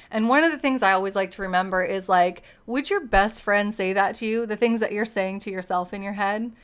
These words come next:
Like, would your best friend tell you that you can't have a beer, or you can't, or your butt looks fat, or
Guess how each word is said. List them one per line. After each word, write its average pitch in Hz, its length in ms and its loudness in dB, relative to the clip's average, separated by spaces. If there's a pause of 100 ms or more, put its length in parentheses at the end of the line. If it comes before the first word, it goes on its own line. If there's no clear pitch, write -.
(180)
Like, 214 180 -6
would 320 120 -2
your 381 120 -2
best 220 440 -4
friend 208 360 -2
tell 202 240 2
you 208 400 -2
that 202 200 -4
you 208 140 -8
can't 202 480 -4
have 190 520 2
a 214 60 -4
beer, 190 380 -6
or 190 80 -4
you 202 180 -8
can't, - 320 -10
or 196 160 -2
your 202 280 -6
butt 190 360 0
looks 190 240 -6
fat, - 440 -4
or 208 200 0